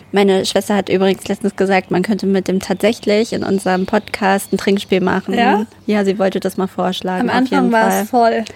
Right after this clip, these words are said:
Speaker 1: Ja, und jetzt ist es tatsächlich.
Speaker 2: Es hatte sich nicht so durchgedurchseit mit diesem voll. Das war, glaub ich, nur unsere Anfangsnervosität, oder?
Speaker 1: Mhm,
Speaker 2: Mit
Speaker 1: ja.
Speaker 2: diesem voll.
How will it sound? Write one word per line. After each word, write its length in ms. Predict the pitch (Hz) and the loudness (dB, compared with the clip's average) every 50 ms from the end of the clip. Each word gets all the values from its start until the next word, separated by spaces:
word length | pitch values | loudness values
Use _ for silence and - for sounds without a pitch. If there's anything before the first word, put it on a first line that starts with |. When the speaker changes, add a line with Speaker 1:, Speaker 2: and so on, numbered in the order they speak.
| - - - - | -20 -20 -14 -6
Speaker 1:
Ja, 400 | - 208 214 208 202 202 - - - - | -2 0 2 2 4 2 2 0 0 -2
und 120 | - 233 233 | -2 0 2
jetzt 200 | 226 226 226 - | 2 2 2 0
ist 140 | 254 240 226 | 0 0 -2
es 80 | 226 - | -4 -4
tatsächlich. 760 | - 254 226 - - 233 233 220 - - 208 214 214 233 - | 0 0 0 2 2 0 0 0 0 2 2 2 2 2 0
Speaker 2:
Es 40 | 240 | -2
hatte 180 | 262 247 254 | -4 -4 -2
sich 200 | 240 247 247 - | -2 -2 0 0
nicht 160 | 285 285 277 | 0 0 0
so 80 | - 311 | 0 -4
durchgedurchseit 640 | 269 - 311 349 339 - 311 254 233 226 208 - - | -2 0 -2 -2 0 0 0 2 2 2 0 0 -4
mit 120 | 226 208 | -4 -2
diesem 240 | 233 214 220 220 214 | -2 -2 -2 -2 -4
voll. 260 | - - 226 220 226 | -4 0 0 2 2
Das 160 | 220 226 - | 2 0 -2
war, 100 | - 240 | -2 -4
glaub 240 | 226 - 226 247 226 | -4 -2 -2 0 0
ich, 120 | 240 233 - | 0 0 -2
nur 120 | 247 220 | -4 -2
unsere 320 | 220 220 226 - - - 220 | -2 -4 -6 -6 -6 -6 -4
Anfangsnervosität, 1500 | 233 233 - - 240 247 269 - - 240 220 220 214 - 226 208 208 202 208 214 202 214 208 - - - 226 208 214 220 220 | -4 -2 -2 -2 -2 -2 -2 -2 -2 -2 -2 -2 -4 -4 -4 -4 -2 -2 -2 -2 -4 -4 -6 -6 -4 -2 0 0 0 2 2
oder? 300 | 226 220 214 208 208 214 | 2 4 4 4 4 4
Speaker 1:
Mhm, 280 | 208 214 214 220 220 247 | 4 4 2 2 0 -2
Speaker 2:
Mit 120 | 233 226 | -2 0
Speaker 1:
ja. 120 | 208 208 202 | 0 0 0
Speaker 2:
diesem 200 | 202 202 202 196 | 0 -2 -4 -4
voll. 380 | - 220 226 220 208 208 214 | -4 -4 -2 -2 -2 -2 -4